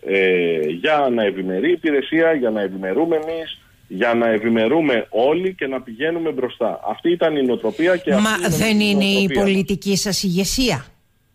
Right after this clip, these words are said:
Speaker 1: Βεβαίως, βεβαίως. Και σας δηλώνω, λοιπόν, ότι
Speaker 2: Εκτός,
Speaker 1: επί
Speaker 2: λοιπόν, από τη
Speaker 1: τρεις και μισή
Speaker 2: συνεργασία,
Speaker 1: χρόνια
Speaker 2: για να μην
Speaker 1: Ναι.
Speaker 2: μπερδευόμαστε, έχουν και πολύ μεγαλύτερη ευθύνη,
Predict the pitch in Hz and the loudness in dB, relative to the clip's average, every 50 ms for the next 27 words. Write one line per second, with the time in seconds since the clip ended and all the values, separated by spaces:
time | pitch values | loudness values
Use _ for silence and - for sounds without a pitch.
0 | _ _ _ _ _ _ _ _ - 98 90 95 113 120 120 139 165 143 113 95 | _ _ _ _ _ _ _ _ -20 -12 -4 -2 -2 0 0 2 2 2 2 0
1 | 82 - - 110 120 117 120 120 98 87 92 - 139 131 135 143 123 117 117 117 | -2 -4 -4 -2 -2 0 2 2 0 0 -2 -2 -4 -2 0 0 -2 0 0 0
2 | 117 135 160 170 165 151 127 117 - 147 165 170 160 147 233 226 - - - 277 | 2 2 2 2 2 0 0 0 0 0 0 0 0 0 0 0 -2 0 0 0
3 | 294 254 294 330 - 311 320 320 311 302 311 311 - - - 240 233 226 214 190 | 2 2 2 0 0 0 0 0 0 0 0 0 0 0 0 2 2 2 2 2
4 | 175 190 175 135 151 220 196 196 196 185 190 180 165 202 202 190 190 196 202 233 | 2 0 0 0 2 2 2 2 2 2 2 2 2 2 2 2 2 2 2 0
5 | 220 285 262 247 208 202 170 180 180 180 170 170 165 - - 175 165 165 180 202 | 2 0 0 0 0 0 2 2 2 2 2 0 0 -2 -2 -2 0 0 0 0
6 | - 220 294 302 294 - 254 196 233 233 240 269 311 294 285 294 269 269 262 254 | 0 0 0 0 0 -2 -2 0 0 2 2 2 2 2 2 2 2 4 2 2
7 | 196 - 208 196 180 170 165 165 151 - - - 175 160 151 156 180 208 214 | 2 2 2 2 2 2 2 2 0 0 0 0 0 0 2 2 0 0 -2